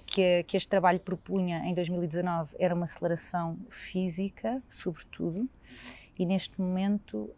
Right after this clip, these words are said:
eh, aquilo que estive a trabalhar é no sentido de, eh, propor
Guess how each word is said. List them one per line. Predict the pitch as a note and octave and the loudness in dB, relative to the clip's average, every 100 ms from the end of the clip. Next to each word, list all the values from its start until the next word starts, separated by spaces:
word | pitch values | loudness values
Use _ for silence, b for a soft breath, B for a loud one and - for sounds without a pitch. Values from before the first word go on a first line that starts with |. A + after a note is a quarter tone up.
| - | -6
eh, | F3+ F3 F3 E3+ E3 - | -4 -2 -4 -6 -8 -8
aquilo | E3+ - - E3 | -10 -6 -4 -4
que | - | -4
estive | - F3+ E3+ | -6 -2 -2
a | |
trabalhar | - E3 E3+ F3+ F#3 F#3+ - | 0 0 2 2 0 -4 -4
é | E3+ E3 F3 - - | -2 -2 -6 -12 -4
no | F3 | -2
sentido | - E3+ F3 D#3 | -2 -2 -4 -6
de, | D3 E3+ E3 E3 - b b b b - | -6 -2 -2 -4 -10 b b b b -14
eh, | D3+ - - | -14 -14 -12
propor | - D3+ - E3 | -6 -6 -2 -2